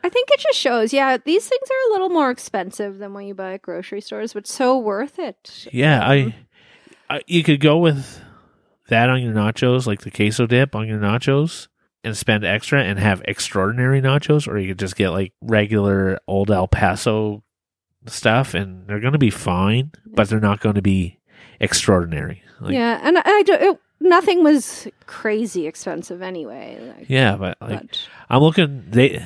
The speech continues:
Speaker 2: like, the spice, they have a whole bunch of other ones, so I'm looking forward to having a couple more of those
Speaker 1: Yeah.
Speaker 2: spice blends.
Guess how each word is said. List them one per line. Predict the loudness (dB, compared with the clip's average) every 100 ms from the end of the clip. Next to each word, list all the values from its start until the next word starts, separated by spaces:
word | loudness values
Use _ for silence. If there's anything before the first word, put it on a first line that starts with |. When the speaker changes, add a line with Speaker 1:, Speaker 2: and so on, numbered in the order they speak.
| -8
Speaker 2:
like, | -2 0
the | -2
spice, | 0 2 2 0 -6 -8 -12 -18 -20 -4
they | 0
have | 2 0
a | 0
whole | -2
bunch | 0 0
of | 0
other | 0 -2
ones, | 0 0 -2 -12 -14 _ _ -20 -10
so | 0 2
I'm | 2
looking | -2 -2 -4 -6 -14
forward | -16 -2 2 2 2
to | 0
having | 0 0 -4
a |
couple | -6 -4 -4
more | -4 -2 -2
of | -2
those | -2 -4 -6 -14 -14
Speaker 1:
Yeah. | -8
Speaker 2:
spice | 0 0 0
blends. | -2 0 0 -4 -12